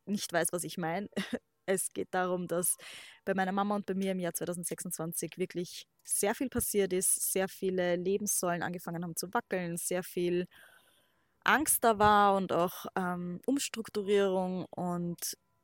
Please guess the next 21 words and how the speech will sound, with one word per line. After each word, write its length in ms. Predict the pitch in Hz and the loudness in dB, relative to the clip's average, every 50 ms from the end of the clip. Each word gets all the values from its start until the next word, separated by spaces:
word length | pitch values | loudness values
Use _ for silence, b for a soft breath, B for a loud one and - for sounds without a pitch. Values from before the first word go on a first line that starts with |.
| _ _ _ | _ _ _
ja, 320 | - 196 196 196 214 220 - - | 2 6 6 8 6 6 4 2
über 200 | - 190 185 185 | 0 0 0 0
meine 640 | 180 175 175 185 202 208 208 202 202 208 196 190 - - | 0 0 0 2 0 0 0 0 0 -2 -4 -6 -10 -4
Teile 300 | - 214 180 185 202 196 | 0 2 2 2 2 2
hab 100 | 196 - | 0 -2
ich 80 | 208 - | -2 -4
schon 100 | - 196 | -4 -2
ein 20 | |
bisschen 240 | 180 202 - 202 180 | -2 -2 -2 -2 -2
gesprochen, 440 | 190 - - - 214 262 - - 302 | -2 -4 2 4 4 4 4 4 0
obwohl 220 | 247 - - 190 | 0 0 0 -2
da 60 | 185 | -2
noch 140 | 180 180 175 | -2 -2 -2
einiges 320 | 170 175 180 175 185 - - | -2 -4 -2 -2 -2 -4 -2
kommt. 280 | - 202 202 233 - B B B B B B B B _ _ _ - - | -2 -2 -2 -2 -6 B B B B B B B B _ _ _ -4 0
Aber 640 | - 190 185 190 185 180 190 190 185 185 185 180 - - _ _ _ _ _ - | 2 4 4 2 2 2 0 0 0 0 0 -2 -4 -6 _ _ _ _ _ -2
jetzt 180 | 202 196 - | 0 0 0
ist 80 | 226 - | 2 2
meine 180 | 247 240 247 | 2 2 4
Mama 220 | 226 240 330 359 - | 4 4 6 4 4
dran 240 | - - - - | 2 0 -2 -2